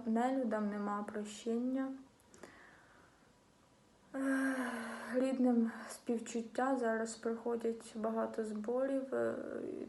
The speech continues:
щоб хоч якось допомогти людям, тому що люди залишились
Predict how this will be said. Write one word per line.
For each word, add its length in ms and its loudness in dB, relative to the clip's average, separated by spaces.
щоб 360 -4
хоч 260 -2
якось 300 0
допомогти 680 -4
людям, 380 -2
тому 300 -4
що 160 -10
люди 320 -4
залишились 600 -4